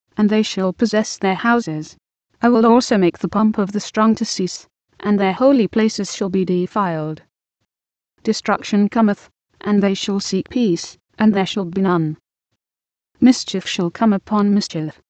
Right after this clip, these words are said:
and rumour shall be upon rumour, then shall they seek a vision of the prophet, but the law shall perish from the priest,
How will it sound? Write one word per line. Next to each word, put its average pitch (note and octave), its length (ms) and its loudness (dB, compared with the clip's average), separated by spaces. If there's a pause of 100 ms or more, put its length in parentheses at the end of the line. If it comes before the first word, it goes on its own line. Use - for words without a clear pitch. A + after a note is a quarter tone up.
(140)
and G#3+ 220 0
rumour G#3 220 0
shall F3 300 -4
be A3 120 0
upon G3 340 0
rumour, F#3 380 2 (280)
then A#3+ 220 2
shall F#3 340 -2
they G#3 180 -2
seek A#3 320 0
a F#3+ 60 0
vision F3 320 2
of E3+ 100 2
the F3+ 120 -4
prophet, - 560 -6 (320)
but A#3 140 -2
the A3+ 80 -2
law A#3+ 240 2
shall F#3 280 -4
perish G3+ 380 0
from G3+ 220 0
the F#3+ 100 -4
priest, - 460 -4